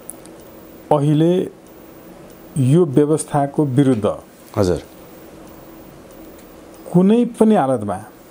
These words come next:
Speaker 1: एकचोटि त मर्नै पर्छ।
Speaker 2: हजुर।
Speaker 1: अब राष्ट्रका लागि मर्ने योभन्दा अर्को राम्रो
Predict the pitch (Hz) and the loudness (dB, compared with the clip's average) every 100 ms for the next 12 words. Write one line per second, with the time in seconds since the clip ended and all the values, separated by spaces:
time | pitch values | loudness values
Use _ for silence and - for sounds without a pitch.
0 | - - - - - - - - - - | -20 -20 -20 -20 -20 -20 -20 -20 -20 -20
1 | - - 185 175 185 170 170 156 151 160 | -20 -4 -2 2 2 2 0 2 0 0
2 | 196 175 147 151 - - 101 87 69 - | 0 -2 -6 -14 -20 -10 -6 -4 -6 -12
3 | - - - - - - - - - - | -20 -20 -20 -20 -20 -20 -20 -20 -4 -2
4 | 170 185 180 - - - - 131 165 - | 0 0 -2 -6 -16 -8 -2 0 0 -2
5 | 208 202 185 180 165 143 151 151 160 131 | 0 2 0 0 0 2 0 0 -2 0
6 | 170 147 123 135 - 147 139 - 170 - | 0 0 0 -2 -2 -2 -2 -2 -6 -8
7 | - - - - - - - 123 117 156 | -20 -20 -20 -20 -20 -20 -6 0 0 0
8 | 170 175 151 | 0 0 0